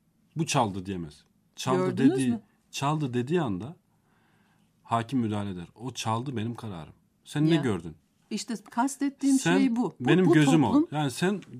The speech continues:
Speaker 1: gözünün gördüğünü bak. Şöyle diyeceksin o zaman. Gece saat bir buçukta bu adam sırtında beyaz bir çuval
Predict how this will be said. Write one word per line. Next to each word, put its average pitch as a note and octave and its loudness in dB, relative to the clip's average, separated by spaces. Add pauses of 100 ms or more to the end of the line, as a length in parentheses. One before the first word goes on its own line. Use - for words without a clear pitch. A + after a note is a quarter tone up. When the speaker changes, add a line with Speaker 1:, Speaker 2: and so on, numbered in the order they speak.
Speaker 1:
gözünün D3 4
gördüğünü C#3+ 2
bak. A#2+ -4 (220)
Şöyle F3 2
diyeceksin F#2 -6
o E2+ -8
zaman. E2 -14 (460)
Gece D3 -2
saat B2 -6
bir C3+ -4
buçukta G#2 -12 (580)
bu D3 -6
adam G#2 -6
sırtında G#2 -8
beyaz G2+ -2
bir - -20
çuval A2+ -4